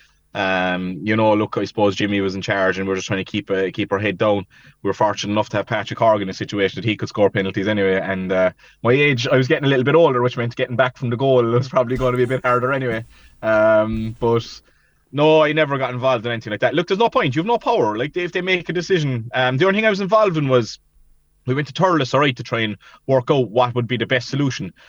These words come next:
But going down there, we had a feeling as players that, uh, they already had decided it was gonna be one-on-one. Um, we partook, we gave our opinion, but, uh, it was, it was one-on-one penalties coming in. So sometimes you're wondering, like, are these decisions already made?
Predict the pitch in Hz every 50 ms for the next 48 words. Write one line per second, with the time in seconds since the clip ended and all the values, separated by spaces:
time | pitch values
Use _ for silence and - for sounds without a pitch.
0 | _ _ _ 120 120 - 160 156 156 156 156 165 156 151 139 131 120 113 113 117
1 | 120 110 110 - 143 131 127 117 110 110 107 - - 139 135 123 113 107 98 -
2 | - - 104 98 98 - - - 98 98 95 95 95 85 - 101 104 104 101 101
3 | 92 98 104 110 104 87 90 90 - 110 104 92 87 85 90 87 87 87 90 90
4 | 87 90 92 92 92 90 92 92 98 101 98 87 - _ _ _ _ _ _ _
5 | - 85 87 85 85 87 90 90 - - 107 98 90 - - 92 - - 92 82
6 | 98 90 92 92 90 - 107 104 95 90 87 82 82 82 - - - 85 85 82
7 | 82 82 - 92 87 82 85 78 - - - 95 87 85 80 - 92 90 87 87
8 | 87 85 85 - 95 87 82 - 85 - - 87 90 90 87 82 - 90 87 -
9 | - 127 120 131 120 104 101 95 104 95 98 95 95 95 95 92 92 92 90 -
10 | 101 95 92 95 95 90 98 90 - 98 87 - 87 92 90 87 87 85 90 92
11 | 98 95 85